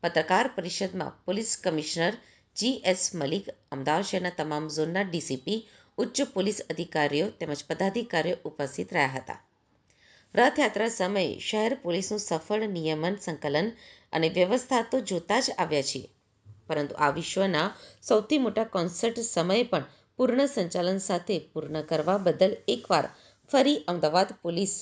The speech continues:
કોઈપણ કાર્યને હેમખેમ સેવા, સુરક્ષા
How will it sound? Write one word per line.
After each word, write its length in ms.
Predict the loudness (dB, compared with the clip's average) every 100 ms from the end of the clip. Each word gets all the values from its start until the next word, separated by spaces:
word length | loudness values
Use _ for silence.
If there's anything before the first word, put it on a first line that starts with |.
| -4
કોઈપણ 400 | 0 2 4 2
કાર્યને 460 | 4 2 4 2 0 -2 -12 _
હેમખેમ 500 | -2 -2 0 0 -2
સેવા, 460 | -2 -4 -2 0 0 -2 -10 -6
સુરક્ષા 540 | 2 2 4 2 0